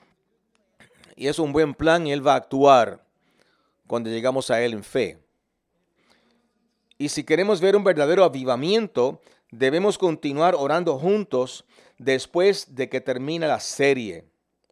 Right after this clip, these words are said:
Estas cosas deben volverse parte de nuestra cultura, parte de nuestra identidad.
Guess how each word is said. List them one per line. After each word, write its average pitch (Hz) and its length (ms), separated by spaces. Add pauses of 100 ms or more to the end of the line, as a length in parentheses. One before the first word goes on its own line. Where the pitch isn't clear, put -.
(2250)
Estas 165 300
cosas 185 400
deben 160 320
volverse 139 460
parte 180 440
de 139 80
nuestra 131 300
cultura, 131 580 (400)
parte 185 340
de 160 100
nuestra 131 380
identidad. 123 920